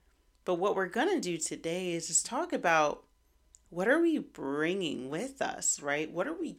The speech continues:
carrying into the new year with us? Because I think, like I was saying before, oftentimes people think a new year, it's a new me, new goals, all these different things. Yes, there is a new slate in a sense.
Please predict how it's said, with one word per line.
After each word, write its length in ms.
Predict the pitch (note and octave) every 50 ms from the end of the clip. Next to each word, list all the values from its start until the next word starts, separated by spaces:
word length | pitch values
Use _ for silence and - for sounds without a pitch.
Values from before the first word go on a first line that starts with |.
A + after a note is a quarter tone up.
| - _ -
carrying 840 | - - - F3 E3+ F#3+ G#3+ G#3+ G3 E3+ D#3 D3 C#3+ C#3+ C3+ C#3 -
into 480 | E3 E3+ F3+ F#3 F3 - - F3 D#3+
the 140 | D3+ D3+ C#3+
new 220 | C#3+ C#3 C#3+ C#3+
year 480 | C#3 C#3 C3+ C#3 C#3+ C3+ - - - - - - - _ _ _ -
with 300 | D3+ D3+ D#3 D3+ D#3 -
us? 460 | G1+ - - - - - - - - _ _ _ _ _ _ _ _ _ _ _ _ _ _ _ _ _ _ _ _ _ _ - F3 - _ _ _ _ _ _ _ _ -
Because 260 | G3 F#3+ F#3 G3+ F#3+ F#3+
I 80 | F#3
think, 440 | F#3 - B3 B3+ A#3 G#3 - - _ _ _ _ _ - - -
like 180 | A3 A#3+ C4 C4+
I 100 | B3 G#3
was 200 | F#3 F3 F3 -
saying 340 | - F3 D#3+ D#3+ D#3 D#3 D3
before, 760 | D3+ D3+ - - - G3+ G#3+ G#3+ F#3+ E3+ D#3 D3+ - E3+ - - _ _ -
oftentimes 580 | F#3+ A3+ C4 - B3 G#3+ - F#3+ F3 E3 E3+
people 320 | - F#3 - - D#3+ D#3+ D#3
think 220 | D#3 E3+ D#3+ D3 D#3+
a 60 | D#3
new 140 | D#3 D3+ D3
year, 320 | D3 D3 E3+ F#3+ F#3+ F3+
it's 160 | F3 E3 -
a 60 | D#3+
new 200 | D3 C#3+ C#3+ C#3
me, 280 | C#3 D3+ D#3+ E3+ E3+ E3
new 220 | D#3+ D3 C3+ C3+
goals, 360 | C3+ D#3 E3 E3 D#3+ D#3 D#3 F3
all 160 | G3 A3 A3+
these 220 | G#3+ F3+ E3 D#3
different 340 | - D#3 D3 C#3+ D3 D3 C#3
things. 460 | - D#3 D3 C#3+ C#3 C#3 - - - - - - - _ _ _ _ _ _ _ _ _ _ -
Yes, 580 | D#3+ E3 D#3+ C#3+ - - - - - - - - _ _ - -
there 200 | - E3 E3+ F3
is 100 | F3+ E3
a 60 | F3 F3
new 200 | E3+ E3+ F3 E3+
slate 440 | E3+ - - - D3+ D3 C#3 - -
in 120 | - D3+ D#3+
a 80 | D#3
sense. 600 | D#3 - - D3 - - - - - - - -